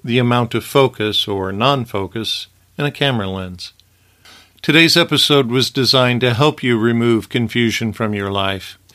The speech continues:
and come into the focus of your hope, your goal, your vision. "For I know the thoughts that I think towards you," saith the Lord, "thoughts of peace and not of evil, to give you a hope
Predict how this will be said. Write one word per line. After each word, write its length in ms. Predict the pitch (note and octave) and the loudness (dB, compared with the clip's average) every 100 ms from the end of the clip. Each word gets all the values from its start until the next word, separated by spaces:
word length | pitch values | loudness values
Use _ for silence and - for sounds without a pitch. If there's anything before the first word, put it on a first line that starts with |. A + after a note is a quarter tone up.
| - - - | -20 -20 -8
and 160 | C3 B2 | -4 0
come 200 | D3+ D3+ | 2 2
into 240 | C#3 A#2 | 2 0
the 120 | B2+ B2 | 0 -2
focus 760 | - - F#3+ F#3 B2+ G#2+ - | -2 0 2 0 -2 0 -2
of 180 | B2+ G2+ | -4 -2
your 200 | A2 G#2+ | -2 -2
hope, 420 | - A2 F#2+ - _ _ _ _ - | -2 -2 -2 -6 _ _ _ _ -8
your 200 | A2 G#2 | -4 -4
goal, 420 | G2+ G#2 F#2 F#2 | -2 -4 -4 -6
your 160 | F#2 F#2 | -6 -6
vision. 560 | G#2 F#2+ - F2+ F2 _ _ _ _ _ _ _ _ - _ _ - - | -4 -4 -6 -12 -16 _ _ _ _ _ _ _ _ -20 _ _ -20 -14
"For 220 | - D#3+ | 2 4
I 120 | D#3+ | 6
know 200 | D#3+ E3+ | 6 6
the 140 | F3+ E3 | 6 2
thoughts 420 | - D3 D3 - | 2 2 0 0
that 140 | C3+ | 2
I 360 | A#2+ A#2+ A#2+ A2+ | 2 4 2 -2
think 340 | - D3 C#3+ - | -4 -2 -2 -4
towards 380 | - G#2+ F#2+ | -4 -4 -4
you," 160 | G#2+ G2+ | -4 -4
saith 360 | - A2+ G2 - | -2 -4 -4 -4
the 100 | G#2 | -6
Lord, 340 | G2 F#2+ F#2 - _ _ _ | -4 -6 -10 -14 _ _ _
"thoughts 340 | C3+ B2+ - | 2 2 0
of 160 | A#2+ - | -4 -2
peace 440 | B2+ A2 F#2 - - _ | 0 0 -2 -6 -10 _
and 180 | - B2+ | -2 2
not 220 | A#2+ A#2+ | 4 2
of 140 | A2+ A2 | 2 0
evil, 460 | A2+ G2 F#2+ F#2 - _ _ - | 0 -2 -6 -10 -16 _ _ -8
to 100 | C3 | -2
give 240 | A#2 B2+ | 0 2
you 180 | A2+ G#2 | 2 0
a 60 | G2 | -4
hope 480 | - B2 F#2 - | -4 -2 -2 -6